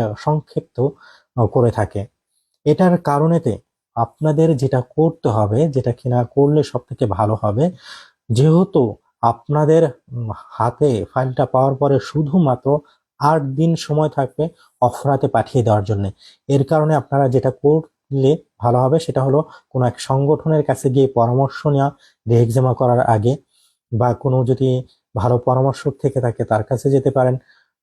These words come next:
যদি আপনাদের বড় ভাইটাই থাকে তাদের কাছেও যেতে পারেন। এটা ভালো পরামর্শ নেওয়ার জন্য কোনটাকে এই নতুন ঘটনা হিসাবে ধরবে তারা, কোনটাকে প্রমাণ হিসেবে ধরবে তারা, যাতে করে তারা আপনাকে ভালো করে বুঝিয়ে দিতে পারে এই জিনিসটা।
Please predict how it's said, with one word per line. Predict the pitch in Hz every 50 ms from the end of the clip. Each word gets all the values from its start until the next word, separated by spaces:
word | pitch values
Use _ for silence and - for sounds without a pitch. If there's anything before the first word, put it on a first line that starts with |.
| -
যদি | 110 104 120 120
আপনাদের | 123 110 - 123 120 123
বড় | 110 117 117 113 113
ভাইটাই | 101 95 113 117 - 123 120
থাকে | 110 - - 120 - - 127 131 143 - _ -
তাদের | - 110 107 127 123
কাছেও | - 131 - - 131
যেতে | 120 131 123 127
পারেন। | 120 123 113 117 120 127 - _ _ - _ _ _ _ -
এটা | 127 117 - 131 135 151 151 - -
ভালো | 104 110 123 127
পরামর্শ | 123 131 127 139 135 131 - - 139
নেওয়ার | 131 127 127 123
জন্য | 110 113 120 120 131 131 -
কোনটাকে | _ - 131 131 131 123 127 123 123 - 127 123 123 - - - - _ _ _ -
এই | 120 113 107 110 110 107 107 104 - - -
নতুন | 113 120 120 - 147 139 139 139 123 - - 139
ঘটনা | 117 - 113 120 - 151 147 147
হিসাবে | 127 131 120 - 139 131 135
ধরবে | 113 101 120 123 120 135
তারা, | 120 - 117 113 113 120 - - _ _ _
কোনটাকে | - 135 127 - - 123 - 123
প্রমাণ | 107 - 123 120 139 151
হিসেবে | 147 160 143 - 156 135 127
ধরবে | 117 120 120 117 123
তারা, | 123 123 113 113 113 - - -
যাতে | 113 110 104 - 110
করে | - 127 123
তারা | - 113 110 107
আপনাকে | 101 - - 107 - - 151 160 - - - - _ _ -
ভালো | 101 113 123
করে | 120 - 123 143
বুঝিয়ে | 135 117 120 131 117 - 151 135
দিতে | 113 110 - 107
পারে | - - 95 98 95 95 _ _ _ _ _ _ _ -
এই | 127 120
জিনিসটা। | 110 117 113 104 - - - 98 95